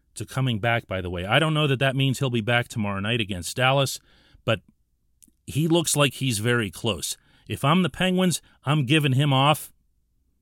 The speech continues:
the Dallas game regardless, because there's a big, long break between that and the next game against, uh, Toronto. But nonetheless, Sid's close to coming back. And if I'm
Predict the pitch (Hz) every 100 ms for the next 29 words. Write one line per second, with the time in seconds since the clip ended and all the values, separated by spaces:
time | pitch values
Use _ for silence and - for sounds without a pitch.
0 | - 113 107 123 135 147 - 151 160 160
1 | - 98 110 131 156 - 117 - 123 107
2 | 95 82 127 113 117 127 110 98 131 139
3 | - _ _ - - 120 110 104 123 135
4 | - 101 95 120 - 123 131 104 107 104
5 | - _ _ _ _ _ _ _ - 92
6 | 87 - 104 113 135 156 143 _ _ 101
7 | 87 _ _ _ _ _ _ _ _ _
8 | _ _ _ _ - 147 190 156 160 139
9 | - 180 147 165 156 - 127 135 113 113
10 | 98 - - _ _ _ _ _ _ _
11 | _ _ _ _ - 117 120 - 131 190
12 | 208